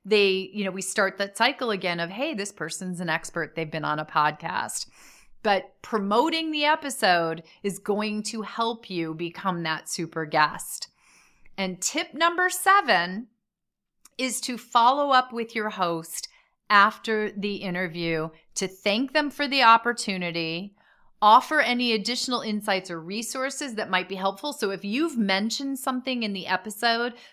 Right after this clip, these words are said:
like, "Oh, I, you know, recently read an article on that," or r-, even better, wrote an article on that,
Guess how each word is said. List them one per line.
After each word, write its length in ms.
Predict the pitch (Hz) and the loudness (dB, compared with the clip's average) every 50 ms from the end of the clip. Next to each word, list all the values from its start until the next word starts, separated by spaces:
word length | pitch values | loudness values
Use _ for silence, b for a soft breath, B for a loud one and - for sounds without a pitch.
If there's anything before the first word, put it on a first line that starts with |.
| B B | B B
like, 180 | 202 196 196 - - | -2 -2 -2 0 2
"Oh, 120 | 226 220 | 4 4
I, 240 | 226 220 226 214 208 | 4 4 2 0 -4
you 120 | - 254 247 | -6 -6 -4
know, 120 | 254 247 | -4 -4
recently 600 | 226 254 320 427 440 - 392 311 220 226 226 214 | -4 -2 -2 -2 -2 -4 -10 -8 -6 -4 -4 -4
read 380 | 202 180 175 202 202 220 214 220 | -4 -4 0 2 2 4 2 2
an 120 | 208 190 | -2 -2
article 600 | - 185 180 196 214 247 240 - 202 175 165 165 | -2 0 0 0 0 0 -4 -4 -4 -4 -2 0
on 180 | 165 160 160 160 | 0 0 0 0
that," 200 | 165 165 165 - | 0 0 0 2
or 320 | 202 196 185 175 165 165 | 2 2 2 0 -2 -8
r-, 60 | 185 - | -8 -6
even 280 | - 202 180 156 170 170 | -6 -6 -6 -4 -6 -2
better, 300 | 160 175 202 214 208 185 | 2 2 2 2 2 -2
wrote 400 | 165 156 160 175 202 262 330 302 | -4 -2 0 2 4 4 4 4
an 140 | 294 226 185 | 2 2 2
article 560 | 165 156 160 156 165 160 - - 160 156 160 | 2 0 0 -2 -4 -6 -6 -4 -4 -2 -2
on 280 | 160 156 156 156 156 147 | -2 -4 -4 -4 -4 -2
that, 460 | 156 151 151 160 170 208 - - | 0 0 4 4 4 4 4 0